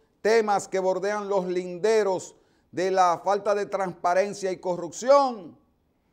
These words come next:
temas de persecución contra dirigentes del P R M,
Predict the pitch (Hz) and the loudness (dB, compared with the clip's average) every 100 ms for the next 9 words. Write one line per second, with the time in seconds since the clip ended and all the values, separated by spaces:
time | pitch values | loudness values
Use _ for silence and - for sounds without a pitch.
0 | _ - 240 233 202 180 202 208 - 196 | _ 2 2 4 0 0 -2 -2 -4 -6
1 | 196 185 180 226 220 208 151 202 196 190 | -6 -8 0 2 2 -2 -6 -6 -2 0
2 | 170 117 _ _ 143 185 185 196 220 220 | 0 -4 _ _ -8 -4 -2 -2 -2 -2
3 | - 180 196 160 214 220 - 208 190 190 | -4 -4 -4 -4 -4 -4 -4 -6 -6 -4
4 | 208 285 294 240 226 | -4 -4 -4 -6 -10